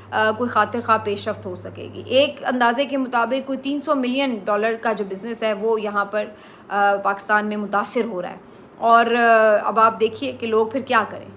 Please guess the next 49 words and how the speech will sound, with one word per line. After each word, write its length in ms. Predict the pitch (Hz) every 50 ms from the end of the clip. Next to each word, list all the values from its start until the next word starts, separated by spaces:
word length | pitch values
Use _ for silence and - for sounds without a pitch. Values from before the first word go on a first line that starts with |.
| - - -
अब 180 | 202 190 185 190
लोग 480 | 214 214 226 226 226 214 233 240 233 226
सड़कों 380 | 226 - 233 220 226 254 262
पर 140 | 240 254 254
आ 140 | 240 220 226
रहेंगे, 300 | 226 240 240 240 233 233
एहतजाज 560 | 226 226 226 226 220 196 208 196 214 247 247
करेंगे, 400 | - 254 240 240 240 233 226 226
तो 120 | 220 226 214
फिर 220 | 208 233 262 262
आप 180 | 240 226 - 214
उनको 260 | 220 220 214 220 208
डंडे 260 | 196 196 196 196 233
मारेंगे 520 | 247 240 226 220 220 220 220 208 208 208 202
कि 100 | 202 214
ये 180 | 208 202 208
इंतशार 500 | 214 190 202 196 208 202 - 196 180 190
फैला 360 | 196 196 202 190 - - 73 -
रहे 120 | - -
हैं। 140 | - - - - - - - - - 233
लेकिन 240 | 240 247 285 294
आप 220 | 285 277 277 269 247
लोगों 260 | 254 254 240 269 285
का 140 | 277 277 277
जब 200 | 254 262 254 220 220
रोज़गार 460 | 226 226 240 226 - 269 262 285 277
छीनेंगे 640 | 269 - 247 233 214 208 208 202 196 190 190 190 202
और 240 | - - 226 220
लोगों 260 | 214 220 214 220 233 240
को 100 | 233 254
इस 140 | 240 240
तरीके 340 | - 233 240 - - 233 233
से 280 | 233 - 233 233 226 226 - - - - - - -
आप, 320 | 180 214 220 226 262 247 247 247
अ, 500 | 247 240 233 233 233 233 226 220 - 220
मुआशी 400 | 226 233 262 285 - - 349 339
तौर 220 | - 262 233 214
पर 200 | - - 214 190
नुकसान 380 | 196 202 196 - 220 208 208 202
पहुंचाएंगे, 540 | 202 208 208 190 - 190 190 196 208 226
तो 120 | 226 - 247
फिर 160 | - 262 240
लोग 400 | 226 208 202 214 214 214 214 -
किधर 220 | 269 233 262 247
जाएंगे? 640 | 208 - 185 160 - - - - - - - 202 214
महंगाई 320 | 220 208 214 220 254 294 277
उरूज 340 | 262 269 254 269 277 269
पर 200 | - - 285 277
है 180 | 262 233 220 -